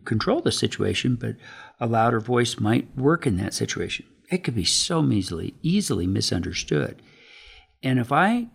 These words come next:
come to learn how that behavior is misunderstood, then I can modify it. I have a choice.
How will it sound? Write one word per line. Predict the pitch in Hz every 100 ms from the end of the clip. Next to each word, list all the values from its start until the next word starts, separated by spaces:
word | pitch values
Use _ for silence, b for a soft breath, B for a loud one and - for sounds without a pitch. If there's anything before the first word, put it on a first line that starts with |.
| - -
come | - 151 127
to | 117
learn | 107 151 349 107 92
how | 127
that | 107 123 139
behavior | 117 120 110 101
is | -
misunderstood, | 98 - 87 82 - - 80 - _ b b b b -
then | 127 113
I | 120
can | 123 147
modify | 175 262 269 - -
it. | - _ _ -
I | 107 156
have | 202 156 123 135
a | 160
choice. | - - 185 196 98 -